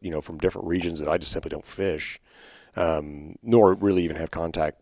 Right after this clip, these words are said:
regularly with folks that fish. So it'll be fascinating. That insight, um, is really valuable. I mean, the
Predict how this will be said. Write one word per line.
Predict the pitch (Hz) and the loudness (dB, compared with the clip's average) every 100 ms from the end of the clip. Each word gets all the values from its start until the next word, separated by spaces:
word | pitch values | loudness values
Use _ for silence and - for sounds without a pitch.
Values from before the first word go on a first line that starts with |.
| - | -4
regularly | 92 87 80 78 | 0 0 -2 -6
with | 73 | -6
folks | - 78 - | -6 -8 -8
that | - | -10
fish. | 82 | -8
So | - | -6
it'll | 80 | -4
be | 85 - | -4 -6
fascinating. | - 98 107 - 90 80 76 73 _ - - - - | 0 2 2 0 -4 -8 -10 -14 _ -20 -20 -20 -12
That | - 123 123 | 4 8 10
insight, | 110 110 - 87 78 78 _ _ _ _ _ - | 8 6 4 4 2 -2 _ _ _ _ _ -10
um, | 87 82 78 76 76 _ _ - | -6 -4 -6 -8 -16 _ _ -10
is | 101 87 | -8 -6
really | 85 87 95 90 | -6 -2 2 2
valuable. | 76 71 69 69 - | 0 -4 -4 -10 -8
I | 92 | -4
mean, | 92 | -2
the | 85 82 | 0 0